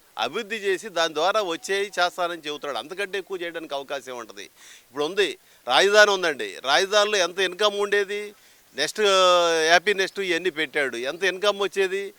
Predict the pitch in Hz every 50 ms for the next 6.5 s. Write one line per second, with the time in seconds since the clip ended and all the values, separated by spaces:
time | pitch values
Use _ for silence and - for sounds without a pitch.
0 | - - - _ - 120 147 185 196 190 170 180 208 226 220 214 202 196 202 202
1 | 196 190 190 185 185 185 190 190 180 - _ _ _ - 113 127 147 165 185 208
2 | 214 196 208 202 202 185 214 196 180 180 180 175 180 180 190 180 - 202 165 -
3 | - 147 160 190 208 - - 214 196 196 170 190 190 190 185 185 180 165 139 151
4 | 165 175 175 - - 175 170 156 165 175 190 196 202 175 156 151 151 143 135 135
5 | 143 147 143 147 147 147 143 - 165 165 185 185 180 165 135 - 165 175 180 180
6 | 160 - - 175 165 160 170 180 196 214